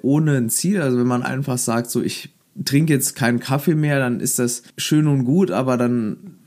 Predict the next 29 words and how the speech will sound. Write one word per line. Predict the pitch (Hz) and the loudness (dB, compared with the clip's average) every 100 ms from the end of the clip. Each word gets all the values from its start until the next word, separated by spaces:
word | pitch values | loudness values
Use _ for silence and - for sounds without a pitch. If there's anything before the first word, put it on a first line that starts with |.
| - - _ _ - _ | -20 -20 _ _ -20 _
ist | 151 151 | 0 0
es | 156 147 | 0 0
wirklich | 135 143 127 - | -2 0 -2 -2
schwer | - 127 139 | 0 2 2
dran | 131 110 170 | 2 2 2
zu | 180 151 | 0 0
bleiben, | 135 135 127 | 0 0 0
grad | 120 131 | 0 0
wenn | 131 | 0
man | 123 113 | 0 0
so | 110 | -2
ein | |
Kaffeeliebhaber | 110 135 - 147 110 110 120 101 104 95 | -2 -2 0 0 0 -2 -2 -2 0 -2
ist. | 120 147 - - - - - - _ | -2 -4 -6 -18 -20 -20 -20 -20 _
Ähm, | 113 113 - | -2 -2 0
deshalb | 147 - 143 | 0 2 0
würde | 143 139 | 2 0
ich | |
erstmal | 92 143 135 | 2 0 0
ein | 113 | -2
Ziel | - 175 196 | -2 2 2
setzen. | 151 156 - 98 | 2 0 -2 -4
Ich | 110 | -4
find | - 156 151 | -2 0 0
so | 131 | -2
vier | 123 143 123 | 0 0 2
Wochen | 127 175 147 | 0 0 -2
eigentlich | 85 113 127 120 - | -2 -2 -2 -6 -2
angemessen. | 147 180 117 92 95 - 139 185 | 2 4 4 2 2 0 0 -2